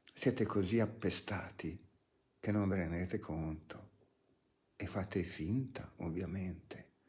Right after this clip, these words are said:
perché fate finta su voi stessi. Credete di fare la cosa giusta. Manca un pezzo,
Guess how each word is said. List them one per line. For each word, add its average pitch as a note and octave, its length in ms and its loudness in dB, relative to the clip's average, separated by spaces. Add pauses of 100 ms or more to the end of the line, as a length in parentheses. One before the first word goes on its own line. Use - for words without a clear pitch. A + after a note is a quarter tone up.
(160)
perché A2 240 0
fate G#2 260 -2
finta G#2+ 280 0
su - 160 -4
voi G#2 140 2
stessi. - 600 -6 (500)
Credete F#2+ 400 0
di F#2+ 80 2
fare G#2 200 0
la F#2 80 0
cosa G2+ 280 0
giusta. G2 540 -8 (920)
Manca - 380 -6
un D2+ 160 -2
pezzo, - 500 -10